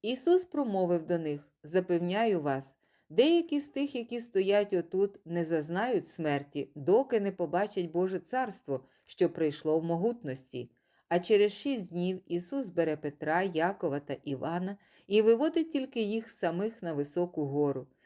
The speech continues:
І він преобразився перед ними. Одяг його став блискучим і таким білосніжним, що жодний білильник на землі не зміг би так вибілити.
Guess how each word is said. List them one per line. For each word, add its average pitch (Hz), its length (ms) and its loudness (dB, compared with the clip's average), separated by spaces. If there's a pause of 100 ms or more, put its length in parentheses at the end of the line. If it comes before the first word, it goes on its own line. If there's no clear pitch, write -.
(140)
І 170 160 2
він 180 260 2
преобразився 165 840 0
перед 139 320 -6
ними. 135 340 -6 (320)
Одяг 180 380 4
його 170 260 0
став 170 360 -2
блискучим 180 720 -4 (240)
і 190 120 0
таким 214 400 2
білосніжним, 214 800 0
що 175 240 -2
жодний 262 480 0
білильник 226 680 2
на 160 120 -2
землі 165 380 0
не 175 140 0
зміг 175 320 0
би 175 120 2
так 180 360 -2
вибілити. 143 720 -2